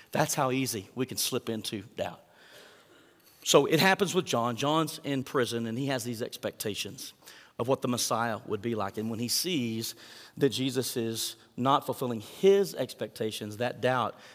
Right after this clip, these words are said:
begins to be produced in his mind. And so with that, he sends his disciples to go ask Jesus, uh, the question. Now, here's some encouragement. We're in good company.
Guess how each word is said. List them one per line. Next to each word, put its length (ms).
begins 320
to 140
be 80
produced 420
in 160
his 180
mind. 320
And 80
so 360
with 300
that, 340
he 380
sends 500
his 160
disciples 600
to 80
go 160
ask 160
Jesus, 500
uh, 140
the 140
question. 500
Now, 100
here's 360
some 200
encouragement. 560
We're 160
in 100
good 200
company. 360